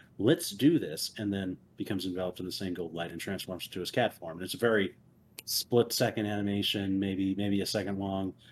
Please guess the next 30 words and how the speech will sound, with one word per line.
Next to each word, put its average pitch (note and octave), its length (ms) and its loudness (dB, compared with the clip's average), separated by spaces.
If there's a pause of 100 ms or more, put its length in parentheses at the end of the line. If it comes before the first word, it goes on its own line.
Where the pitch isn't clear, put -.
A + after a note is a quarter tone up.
(680)
Done. E2+ 200 0 (1200)
Done. D2 240 -6
And, F2 120 -10
and G2+ 300 0 (460)
that's G#2+ 300 2
your A#2 100 0
way G#2+ 180 0
to G#2 60 -2
slip - 420 -2
between F#2 520 -4 (100)
human G2+ 260 2
form F#2+ 220 -6
and F2 80 -8
cat G2+ 280 0
form. F#2 320 -4 (560)
And F2+ 120 -2
the E2+ 60 -4
differentiation A2 1000 2
between B2 280 4
human C3 220 6
form B2+ 180 2
and B2 100 2
cat B2 240 2
form B2 240 0
we'll F#2+ 160 -2
get G2+ 160 0
into F#2+ 280 -4
with G2+ 120 -8
the G#2+ 60 -8
specials. - 500 -10